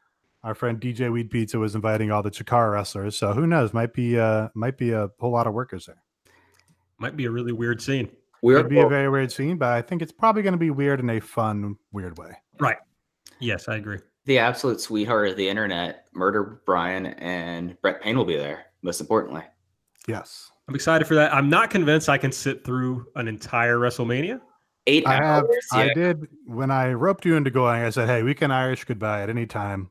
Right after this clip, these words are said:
Speaker 1: Love an Irish goodbye." So
Speaker 2: Are you, uh, okay, you're not about to back out of that? 'Cause I was afraid that that was what was coming.
Speaker 1: Well, I mean, if we start, if I start having, like, a lot of fun and it's at a brewery, so if I get really drunk and, and I'm having fun, then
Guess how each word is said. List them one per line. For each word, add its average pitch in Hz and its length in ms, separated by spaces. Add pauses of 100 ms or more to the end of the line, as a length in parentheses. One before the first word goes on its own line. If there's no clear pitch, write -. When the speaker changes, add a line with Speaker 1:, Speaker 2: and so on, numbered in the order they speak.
(120)
Speaker 1:
Love 117 220
an 117 60
Irish 110 300
goodbye." 95 420 (480)
So 104 440 (280)
Speaker 2:
Are 135 60
you, 165 260
uh, 156 180
okay, 156 300
you're 139 140
not 151 180
about 151 200
to 139 60
back 135 240
out 139 120
of 147 60
that? 156 180
'Cause 117 120
I 120 80
was 117 120
afraid 135 280
that 117 100
that 113 160
was 107 160
what 113 80
was 110 100
coming. 107 220 (300)
Speaker 1:
Well, 147 320
I 143 100
mean, 143 400
if 127 160
we 135 80
start, 147 320
if 120 100
I 139 100
start 151 180
having, 156 200
like, 147 140
a 143 40
lot 135 180
of 127 80
fun 151 280
and 135 220
it's 117 180
at 139 140
a - 20
brewery, 131 400
so 135 140
if 113 80
I 117 100
get 127 80
really 123 220
drunk 135 320
and, 123 200
and 120 120
I'm 120 60
having 123 260
fun, 170 420
then 117 400